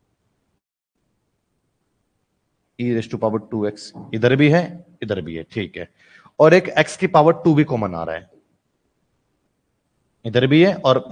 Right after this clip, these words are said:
x की पावर तीन है, तो क्या बचा यहां पर? थ्री और, आ, थ्री तो रह गया, क्या बचा यहां पर आपका? थ्री x की पावर टू निकल गया, e raise to two x निकल गया, तो बस थ्री रह गया यहां पर आपके पास है, प्लस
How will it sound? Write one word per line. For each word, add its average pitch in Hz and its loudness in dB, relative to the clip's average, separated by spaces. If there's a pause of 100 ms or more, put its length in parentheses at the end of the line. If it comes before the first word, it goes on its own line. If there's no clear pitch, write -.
x 120 -4
की 135 -8
पावर 131 2
तीन 98 -8
है, 85 -14
तो - -18
क्या 151 2
बचा 165 0
यहां 143 0
पर? 165 -8 (480)
थ्री 156 0 (1300)
और, 113 4
आ, 127 -4
थ्री 139 -2
तो 147 2
रह 143 6
गया, 165 2 (2500)
क्या 139 0
बचा 135 0
यहां 135 0
पर 131 -2
आपका? 139 -4 (760)
थ्री 160 4
x - -4
की 151 0
पावर 139 4
टू 147 -2
निकल 147 0
गया, 160 0
e 139 -2
raise 123 -4
to 139 -4
two 135 -2
x - -10
निकल 147 0
गया, 160 2 (840)
तो 110 -14
बस 147 0
थ्री 135 0
रह 143 4
गया 151 2
यहां 143 2
पर 143 0
आपके 139 0
पास 143 -2
है, 180 -6
प्लस - -6